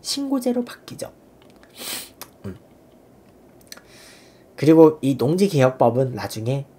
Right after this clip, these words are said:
광복 이후고. 사십육 번. 태평양 미국 육군 최고 지휘관의 권한을 가지고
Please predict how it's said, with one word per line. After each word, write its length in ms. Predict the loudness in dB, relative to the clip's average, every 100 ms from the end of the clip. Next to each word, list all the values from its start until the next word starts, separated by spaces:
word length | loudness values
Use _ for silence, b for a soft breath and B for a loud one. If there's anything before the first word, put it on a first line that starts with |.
| -20
광복 420 | -14 -8 -6 -6
이후고. 460 | -8 -12 -12 -14 -16 _ _ _ _ -20 _ B B B B -10
사십육 520 | -6 -2 -2 -4 -6
번. 160 | -8 -10 _ _ _ _ _ _ _ -20 _ -20 -20 _ _ _ -20 -20 _ _ _ -20 -20 _ _ -20 b b b b _
태평양 760 | -6 -4 0 0 2 0 0 -8 -20 _ -14
미국 500 | -4 0 2 0 -2 -4
육군 520 | -2 -2 0 -2 -2
최고 340 | -6 -4 0 0
지휘관의 600 | -2 -4 -2 0 0 -2
권한을 380 | -6 -6 -4 -4
가지고 480 | -6 -8 -6 -6